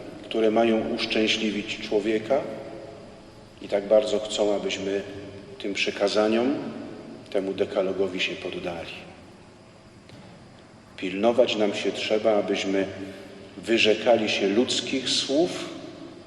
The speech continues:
ludzkich dekalogów, aby być człowiekiem wolnym od tych nacisków, które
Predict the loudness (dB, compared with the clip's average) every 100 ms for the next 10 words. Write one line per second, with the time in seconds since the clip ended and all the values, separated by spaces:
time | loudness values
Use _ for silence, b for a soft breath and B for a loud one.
0 | -10 -2 -2 0 -2 -2 0 -2 4 6
1 | 8 8 8 4 2 -8 -10 -10 -12 B
2 | B B B B 2 2 2 4 6 4
3 | 0 -4 -10 -10 -4 0 2 2 0 0
4 | 0 -4 -8 -12 -14 -14 -18 -16 2 8
5 | 10 8 4 2 0 -4 -8 -10 -2 -2
6 | -2 -2 -2 0 2 2 0 -4 -2 -4
7 | -6 -14 -16 -18 -18 -18 -16 -2 4 6
8 | 6